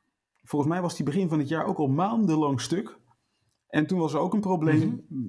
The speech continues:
Speaker 1: zover ik weet, met de Windows Indexing Service. En dat probleem schijnt nu weer de kop op te hebben gestoken. Waardoor het mogelijk is dat je onder Windows elf in Outlook wellicht niet de laatste mails gaat vinden als je gaat zoeken met Outlook.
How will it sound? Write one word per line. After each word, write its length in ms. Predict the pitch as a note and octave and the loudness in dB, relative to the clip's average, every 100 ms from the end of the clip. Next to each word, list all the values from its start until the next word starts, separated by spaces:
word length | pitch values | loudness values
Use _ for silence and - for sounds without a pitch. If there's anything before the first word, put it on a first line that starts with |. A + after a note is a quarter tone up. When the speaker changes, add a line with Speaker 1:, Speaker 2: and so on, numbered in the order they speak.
| - | -10
Speaker 1:
zover 300 | - C#3 D3 | -4 -2 0
ik 120 | C#3+ A#2+ | 0 0
weet, 220 | C3+ C3 | 0 2
met 120 | C3 | 0
de 60 | B2 | 0
Windows 340 | C#3 C#3 B2+ | 0 2 0
Indexing 500 | - F#3+ D3+ - B2 | 2 2 0 0 0
Service. 440 | A#2 A2 G#2+ C3+ - | 2 0 0 -2 -2
En 100 | D3 | -2
dat 120 | D3 | -2
probleem 380 | - D3+ D3+ D3+ | -2 0 0 0
schijnt 320 | - E3 D3+ | -2 -2 0
nu 180 | E3+ D#3+ | 2 2
weer 280 | F#3 E3+ | 2 0
de 80 | C3+ | -2
kop 200 | B2 - | -4 -6
op 120 | - | -8
te 100 | - | -2
hebben 180 | B2 G#2+ | -2 -2
gestoken. 580 | A#2 A2+ G#2 - - - _ _ _ _ _ - | -4 -2 -2 -2 -6 -10 _ _ _ _ _ -2
Waardoor 600 | B2 B2+ C#3 C3 B2 - | 0 2 2 2 0 -4
het 220 | - A#2+ | -4 0
mogelijk 400 | B2+ C4 D4+ G3 | 2 2 0 -2
is 220 | G3 F#3 | 0 0
dat 220 | D3+ D3 - | -2 -4 -2
je 180 | C3 | -2
onder 260 | - C#3 A#2+ | -2 0 0
Windows 300 | C3+ B2 G#2 | 2 2 0
elf 420 | - G3+ C#4 - _ - _ | -2 -2 -2 -6 _ -20 _
in 180 | - B2 | -2 0
Outlook 580 | - G#3 G3+ G#3+ G#3 - | 2 0 2 0 0 -4
wellicht 680 | C#3+ D3+ E3+ G#3 G#3 - - | -2 0 2 -2 -2 -6 0
niet 440 | D3+ B3+ - - _ _ _ | 2 0 -2 -14 _ _ _
de 140 | C#3 E3 | -2 0
laatste 380 | F#3+ F3 - | 0 0 2
mails 320 | D#3+ G3 F#3+ - | 4 4 4 2
gaat 200 | E3 - | -4 0
vinden 300 | G3 D3+ A#2+ | 0 2 0
als 140 | A#2+ | -2
je 60 | B2 | -4
gaat 160 | A2+ | -4
zoeken 280 | - C3+ A#2+ | -2 -2 0
met 140 | G#2 | 0
Outlook. 480 | - G#2+ F2+ - - | 0 -2 -2 -8 -10